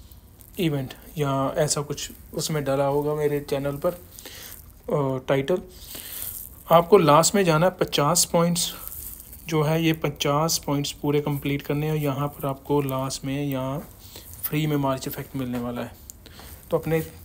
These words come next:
पॉइंट्स को कंप्लीट कर लें। बहुत आसान है ये पचास पॉइंट्स कंप्लीट करने।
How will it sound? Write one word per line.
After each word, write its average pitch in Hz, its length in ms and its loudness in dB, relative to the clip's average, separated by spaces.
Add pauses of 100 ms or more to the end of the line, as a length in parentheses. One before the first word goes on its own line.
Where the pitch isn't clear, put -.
(160)
पॉइंट्स 156 260 2
को 170 120 2 (260)
कंप्लीट 147 360 2
कर 170 120 6
लें। 190 240 4 (760)
बहुत 160 200 6
आसान 175 400 8
है 190 260 4
ये 190 300 6 (380)
पचास 151 400 6
पॉइंट्स 156 300 0
कंप्लीट 147 360 0
करने। 170 300 4